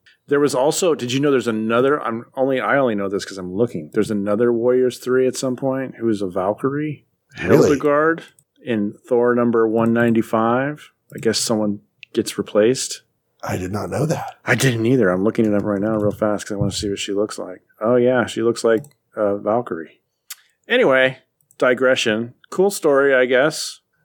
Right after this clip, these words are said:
Speaker 2: Um, yeah, it's
Speaker 1: It's
Speaker 2: interesting because we are getting near the end of this run after this issue. Only ten Tales of Asgard remain.
Speaker 1: Well, this storyline, we're only on part two, so maybe I'm,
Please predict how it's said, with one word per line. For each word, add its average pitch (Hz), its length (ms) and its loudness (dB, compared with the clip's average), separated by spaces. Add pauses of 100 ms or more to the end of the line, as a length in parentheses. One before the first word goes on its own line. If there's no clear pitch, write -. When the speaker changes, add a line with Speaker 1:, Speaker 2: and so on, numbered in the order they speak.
(140)
Speaker 2:
Um, 151 240 4
yeah, 156 520 2 (400)
it's 156 220 0
Speaker 1:
It's - 0 -
Speaker 2:
interesting 160 600 2
because 135 320 0
we 131 120 4
are 139 140 4
getting 147 260 2
near 135 180 2
the 131 200 4
end 131 260 0
of 117 140 0
this 120 260 0
run 104 520 -2 (360)
after 113 360 0
this 113 240 2
issue. 123 340 0
Only 117 300 -2
ten 113 500 -4
Tales 113 340 0
of 101 80 -2
Asgard 107 460 2
remain. 104 480 -6 (260)
Speaker 1:
Well, 151 120 2
this 180 280 2
storyline, 127 720 2 (300)
we're 123 180 2
only 113 180 2
on 101 140 0
part 101 240 0
two, 123 280 2
so 101 280 2
maybe 101 280 -2
I'm, 95 240 -6